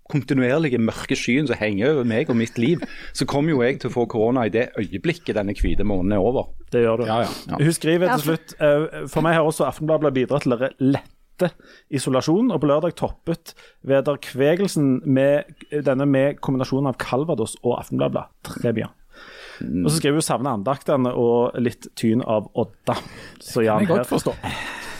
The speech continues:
Speaker 2: Jeg må du bare, <laughs> jeg må du bare
Speaker 4: Så du bare ignorerer at jeg finnes?
Speaker 1: Mm.
Speaker 3: Ja,
Speaker 4: Jeg er
Speaker 3: ja.
Speaker 4: ikke nevnt med et ord?
Speaker 2: Nei.
Speaker 4: Nei.
Speaker 2: Og det
Speaker 4: Ok.
Speaker 2: synes jeg
Speaker 4: Takk skal du ha,
Speaker 2: høydepunkt-,
Speaker 4: Katrine.
Speaker 2: høydepunktet i denne, eh,
Speaker 1: Jeg
Speaker 2: e-posten
Speaker 1: elsker deg, Katrine.
Speaker 2: <laughs> var at du ikke nevnte Janne i et eneste, eh, med et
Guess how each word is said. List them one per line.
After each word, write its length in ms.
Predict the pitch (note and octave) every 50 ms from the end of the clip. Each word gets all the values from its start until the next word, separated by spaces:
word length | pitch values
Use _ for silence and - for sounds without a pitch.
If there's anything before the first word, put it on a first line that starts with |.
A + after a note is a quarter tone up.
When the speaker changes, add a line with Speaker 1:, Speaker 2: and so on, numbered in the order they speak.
| - - - - - - - - -
Speaker 2:
Jeg 160 | - - D3 D3+
må 80 | D3+
du 80 | C#3+ A#2+
bare, 180 | A#2 - E3 C#3+ C3+ B2+
<laughs> 160 | B2+ - -
jeg 160 | B2+ C3+ - -
må 80 | C3
du 160 | - A#3+ F#3
bare 180 | - - - -
Speaker 4:
Så 60 | - C#4+
du 100 | D#4+ B3
bare 300 | C4 C4+ B3 A#3+ B3+ C4+
ignorerer 440 | B3 G3+ A3+ A#3 G3+ G#3+ G#3+ A3 A3
at 80 | A3+ -
jeg 120 | G3+ G3 -
finnes? 480 | - G#3+ A#3 C4 B3 - - - - - - -
Speaker 1:
Mm. 300 | - A2+ G#2+ G2 G2 -
Speaker 3:
Ja, 200 | - - - - F3
Speaker 4:
Jeg 0 |
er 160 | C4+ B3+ B3
Speaker 3:
ja. 40 | B3+ A#3+
Speaker 4:
ikke 320 | - - A#3+ A#3 A3+ A3
nevnt 340 | G#3+ G#3 G#3+ G#3+ G3+ G#3+ G3+
med 120 | G3+ G3+ G3+
et 100 | G3 -
ord? 100 | - G#3+
Speaker 2:
Nei. 180 | A3+ G#3+ G2+ F#2+ - - -
Speaker 4:
Nei. 180 | A3+ A3+ G3 E3+
Speaker 2:
Og 100 | F3 D3+
det 80 | E3+
Speaker 4:
Ok. 60 | F#3 -
Speaker 2:
synes 180 | G3+ A#3 G#3+
jeg 120 | G3 F3+ - -
Speaker 4:
Takk 140 | - C4+ -
skal 100 | - F#3
du 40 | - A3
ha, 40 | A#2+
Speaker 2:
høydepunkt-, 260 | - - A#3 G#3 F#3+
Speaker 4:
Katrine. 300 | - A3+ A3 A3+ A3+ G#3+ E3+ D#3 F#3+ -
Speaker 2:
høydepunktet 560 | - E3 C#3 B2+ D#3 D#3 G3+ F#3+ G3 - D#3
i 100 | C#3+ C#3+
denne, 320 | C3 B2 G#2+ G#2+ A2+ B2 C3 C3+ C3
eh, 180 | C3 - - B2+
Speaker 1:
Jeg 300 | B2 A#2 A#2 - C#3 D#3+
Speaker 2:
e-posten 340 | - - A#3+ - - A#3+
Speaker 1:
elsker 80 | A3+ A2+
deg, 120 | A#2+ A2+ -
Katrine. 380 | G#2+ - - F#2 F2+ F2 E2+ - - A#2+
Speaker 2:
<laughs> 40 | -
var 200 | A#2 F#2 E2+ - - - C4+ - - -
at 80 | F3 -
du 60 | -
ikke 220 | - D3 - C#3+ C#3+
nevnte 380 | C3+ G#2+ G2+ - - - C3+ - - - - -
Janne 340 | - C#3 A#2 G#2 G#2 A2 A#2 - - -
i 100 | - C#3
et 100 | C3+ - -
eneste, 560 | - B2 A2+ A2 C#3 C#3 - - - - C3+ C3 B2+ B2+ B2+ - -
eh, 420 | - - - A#2 A2+ A2 A2+ G#2+ A2 A#2+
med 120 | D3 -
et 60 | F#3